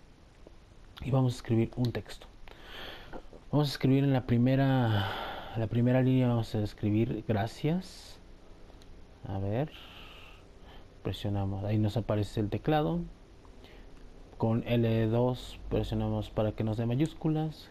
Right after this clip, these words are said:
G. Damos gracias. Hasta ahí. Nada más queremos que diga gracias en la primera parte.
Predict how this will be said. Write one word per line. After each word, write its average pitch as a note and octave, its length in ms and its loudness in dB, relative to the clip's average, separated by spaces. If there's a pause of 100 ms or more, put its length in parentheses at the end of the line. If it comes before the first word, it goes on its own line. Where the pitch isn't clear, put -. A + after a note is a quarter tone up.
G. C#3 220 -2 (1080)
Damos G#2 1300 -4 (140)
gracias. C#3+ 1120 -2 (880)
Hasta G2+ 300 -6
ahí. G2+ 320 -2
Nada B2+ 160 2
más C3 180 2
queremos A#2+ 340 0
que - 120 0
diga A2 180 2
gracias G#2+ 600 -4
en G#2+ 200 -2
la G2+ 100 -2
primera G#2+ 420 0
parte. - 460 -8